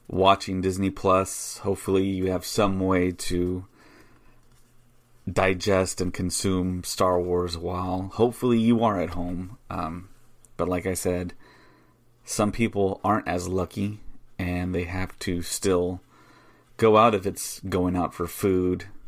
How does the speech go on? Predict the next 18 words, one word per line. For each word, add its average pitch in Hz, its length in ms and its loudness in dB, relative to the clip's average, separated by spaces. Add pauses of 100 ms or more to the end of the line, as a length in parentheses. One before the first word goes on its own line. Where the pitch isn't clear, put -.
(200)
um, 87 460 -6 (920)
going 92 220 2
to 87 80 4
see, 90 540 -2 (340)
taking 127 300 4
care 120 160 6
of 95 80 2
a 95 40 2
loved 95 280 2
one, 90 420 0 (160)
taking 90 300 -2
care 90 240 0
of 87 320 -6 (100)
grandparents, 85 880 -4 (640)
what 92 200 2
have 87 280 -2
you. 87 320 -4 (920)
Um, 87 400 -4